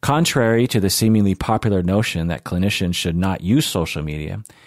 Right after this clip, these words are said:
it could actually be considered unethical that we don't collectively do more to advocate on all media platforms. If we are to truly help others, we cannot sit quietly in our offices and depend on others to provide the clinical voice.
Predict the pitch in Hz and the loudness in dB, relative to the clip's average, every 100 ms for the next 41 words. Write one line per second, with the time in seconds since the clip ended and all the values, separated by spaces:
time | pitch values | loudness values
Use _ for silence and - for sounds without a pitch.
0 | - - _ _ - 117 123 120 170 - | -20 -20 _ _ -6 -2 0 0 0 0
1 | 165 127 113 110 - 104 98 - 123 143 | 2 2 2 0 2 2 0 0 0 0
2 | - 117 - - 80 73 80 _ _ 98 | 0 -2 -2 -4 -4 -6 -8 _ _ -4
3 | 101 101 92 123 131 - - 104 110 - | 0 -2 -2 0 0 0 -2 0 0 0
4 | 101 98 98 95 92 90 - - 92 123 | 0 0 -2 -2 -2 -2 -8 -6 0 2
5 | 165 85 78 92 _ _ - - 117 113 | 2 2 -2 -8 _ _ -6 -2 -2 -2
6 | - 95 92 - 104 98 - 107 110 104 | -2 -2 -2 0 0 0 0 2 4 2
7 | 98 92 87 - 92 85 - 80 78 - | 2 0 -4 -4 -6 -6 -8 -12 -12 -16
8 | _ _ _ - _ _ _ _ 110 - | _ _ _ -20 _ _ _ _ -6 0
9 | 120 110 107 - 151 170 175 - 123 123 | 2 4 2 0 2 2 2 0 0 -2
10 | - 104 107 76 80 - _ _ - 92 | -2 -4 -2 -4 -6 -10 _ _ -8 -2
11 | 101 107 - - 131 - 110 107 110 - | 2 2 0 -2 -2 -4 -2 0 2 2
12 | 110 107 85 98 98 92 - 90 87 90 | 2 2 2 -2 -2 -4 -4 -4 -4 -4
13 | 90 90 101 110 90 92 90 87 - 95 | -6 -4 -2 0 -2 -4 -4 -6 -8 -10
14 | 85 85 85 82 - 82 82 101 104 139 | -8 -6 -6 -8 -10 -10 -8 -8 -4 -2
15 | 87 - - | -2 -6 -8